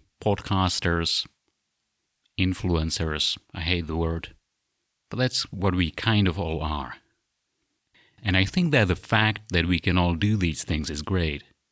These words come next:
if we take responsibility for the results that we create.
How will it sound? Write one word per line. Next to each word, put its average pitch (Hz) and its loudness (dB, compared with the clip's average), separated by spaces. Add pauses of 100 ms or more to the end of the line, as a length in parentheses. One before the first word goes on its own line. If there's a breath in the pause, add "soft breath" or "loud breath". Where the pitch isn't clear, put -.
(360)
if - 0
we 113 4
take 98 0
responsibility 87 0 (140)
for - -2
the 82 2
results 87 2
that 85 -2
we 80 -2
create. 78 -4